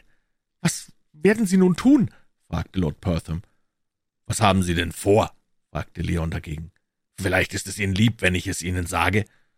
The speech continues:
Das ist wohl das Beste, erwiderte Lord Pertham ernst. „Sie nehmen My Lady mit sich auf eine Reise, sobald die Leichenschau vorüber ist,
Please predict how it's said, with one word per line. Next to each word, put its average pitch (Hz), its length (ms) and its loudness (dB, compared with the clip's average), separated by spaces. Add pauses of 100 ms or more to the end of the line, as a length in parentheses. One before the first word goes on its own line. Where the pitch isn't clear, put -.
(160)
Das - 220 2
ist - 140 -8
wohl 165 100 2
das 160 160 2
Beste, 151 400 0 (360)
erwiderte 82 440 -4
Lord 85 260 -2
Pertham - 360 -4
ernst. - 440 -10 (680)
„Sie 131 140 -2
nehmen 120 340 4
My 92 200 4
Lady 95 380 2
mit 98 220 0
sich - 240 -6
auf - 120 -6
eine 73 220 -6
Reise, 80 560 -2
sobald 82 360 -6
die 82 60 -6
Leichenschau 82 480 -4
vorüber 87 360 -2
ist, - 240 -8